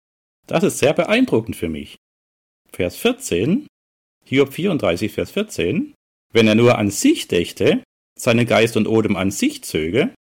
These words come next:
so würde alles Fleisch miteinander vergehen, und der Mensch würde wieder zu Staub werden. Wenn er wollte, könnte er all seinen Odem zu sich zurücknehmen.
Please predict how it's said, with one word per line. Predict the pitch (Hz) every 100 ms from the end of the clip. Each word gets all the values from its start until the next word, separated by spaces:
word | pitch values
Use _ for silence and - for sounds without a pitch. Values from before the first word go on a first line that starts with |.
| _ -
so | 120
würde | 110 101 -
alles | 185 208
Fleisch | - 147 -
miteinander | 170 165 143 131 151
vergehen, | 151 196 190 95 92
und | 120 101
der | 92
Mensch | 143 214 - -
würde | 175 254
wieder | 139 139
zu | -
Staub | - 208 226 -
werden. | 90 82 73 71 _ _ _ _ _ _ _ _ _ _ -
Wenn | 107
er | 101
wollte, | 135 247 220 107 202 247 _ -
könnte | 127 117 110
er | 101
all | 196 247
seinen | - 92 101
Odem | - 202 107 165 247
zu | 214
sich | 214 277 - -
zurücknehmen. | - 240 - 113 87 78 71